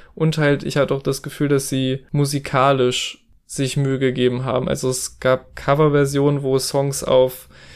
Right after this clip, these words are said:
Instrumentals von The Prodigy gerappt wurden oder auf einen Waka Flocka Flame Beat. Es gab auch einen Sicko Mode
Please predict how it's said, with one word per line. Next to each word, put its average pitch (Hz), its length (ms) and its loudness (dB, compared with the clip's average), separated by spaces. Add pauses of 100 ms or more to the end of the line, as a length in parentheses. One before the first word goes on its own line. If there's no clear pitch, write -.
(500)
Instrumentals 139 800 -2
von 135 240 0
The 131 80 0
Prodigy 139 960 0
gerappt 135 460 0
wurden 131 340 2
oder 131 240 4
auf 127 220 0
einen 131 180 -4
Waka 139 260 0
Flocka 135 360 -2
Flame 135 340 0
Beat. 143 280 -2
Es 135 140 -6
gab 135 200 0
auch 135 120 -6
einen 135 320 0
Sicko 165 380 2
Mode 156 460 4